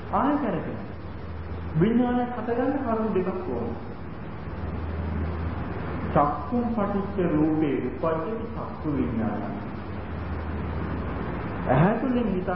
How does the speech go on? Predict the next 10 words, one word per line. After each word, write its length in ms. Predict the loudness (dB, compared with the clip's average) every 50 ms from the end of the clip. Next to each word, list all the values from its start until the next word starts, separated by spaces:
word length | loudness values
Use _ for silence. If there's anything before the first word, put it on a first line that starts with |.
| -2 -4
හටගන්න 380 | -6 -4 -4 -2 0 0 0
නම් 180 | 2 2 2 2
ඇහි 200 | 2 4 2 2
රූපය 360 | 0 0 -2 -4 -4 -2 -2 -2 0 0 0
ඕන. 200 | -2 -2 -2 -2 -4 -6 -6 -8 -8 -8 -8 -8 -8 -8 -8 -8 -8 -8 -2
නැත්නම් 320 | 0 2 2 4 4 4
හිතක් 160 | 4 4 2 0
හටගන්න 460 | 0 -2 -2 -2 -2 0 0 0 0 -2 -2
ඇහැ 280 | -2 -2 0 0 2 2
තුළින්. 320 | 0 0 -2 -2 -2 -2